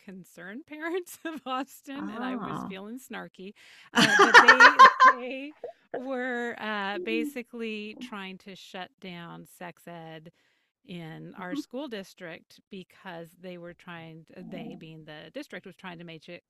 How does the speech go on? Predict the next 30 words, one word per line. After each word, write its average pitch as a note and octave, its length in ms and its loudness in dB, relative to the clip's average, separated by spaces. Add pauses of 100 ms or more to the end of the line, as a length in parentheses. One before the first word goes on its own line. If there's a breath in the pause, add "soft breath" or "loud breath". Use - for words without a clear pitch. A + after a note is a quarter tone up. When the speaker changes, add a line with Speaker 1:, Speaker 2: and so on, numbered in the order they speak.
Speaker 1:
make E3+ 180 -18
it E3 80 -18
inclusive E3 560 -20 (160)
of - 320 -18 (540 loud breath)
L F3 100 -16
G D3 60 -20
B E3 100 -20
T - 220 -20
Q - 240 -20
kiddos, A#3 840 -12 (260)
families. F3+ 760 -16
Um, E3+ 580 -16 (100)
so, G3 580 -14 (1040 soft breath)
you C4+ 100 -10
know, C#4+ 140 -8
I C4 100 -10
just, D4+ 400 -16
again, G#3 520 -12
talking G#3 340 -12
about G3 220 -12
this F3+ 160 -16
place - 380 -16
of E3+ 120 -16 (240)
privilege, F3+ 580 -14
I G3 120 -10
don't G3+ 280 -12 (260)
mean F#3 460 -10
that D#3+ 220 -12 (180)
not F3 340 -12
having E3 680 -16